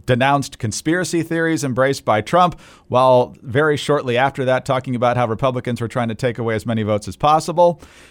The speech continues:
And then he also said that Trump sent out forces, uh, to disrupt peaceful protesters. So, uh, as usual, we gotta parse Barack Obama.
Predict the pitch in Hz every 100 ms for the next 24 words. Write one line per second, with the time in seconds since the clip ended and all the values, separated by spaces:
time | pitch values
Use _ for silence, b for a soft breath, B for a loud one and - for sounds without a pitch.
0 | B 135 147 185 170 160 156 - 147 -
1 | 139 127 127 135 127 - 127 117 113 -
2 | 120 113 117 104 - b b 107 104 107
3 | - - 120 98 127 120 139 139 - _
4 | - 180 202 - 185 - 156 147 113 92
5 | - 76 - - _ - - 120 110 107
6 | B B B 117 107 151 147 247 208 160
7 | 156 151 123 123 131 - 160 160 - 135
8 | 127 131 107 95 71 -